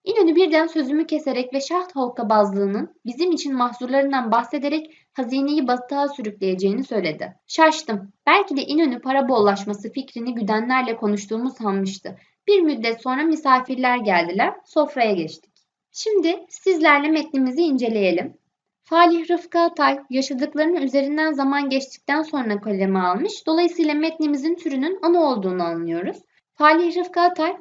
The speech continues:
gözlemlerini yansıtırken duygu ve izlenimlerini de ortaya koymuş.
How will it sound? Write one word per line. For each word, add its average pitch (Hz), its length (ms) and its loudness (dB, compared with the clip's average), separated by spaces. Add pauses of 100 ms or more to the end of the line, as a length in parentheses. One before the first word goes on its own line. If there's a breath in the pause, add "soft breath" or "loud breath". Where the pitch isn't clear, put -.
(120)
gözlemlerini 294 640 0
yansıtırken 339 720 -4 (160)
duygu 294 240 2
ve 359 80 2
izlenimlerini 285 800 0
de 302 60 6
ortaya 190 420 2
koymuş. 185 600 -4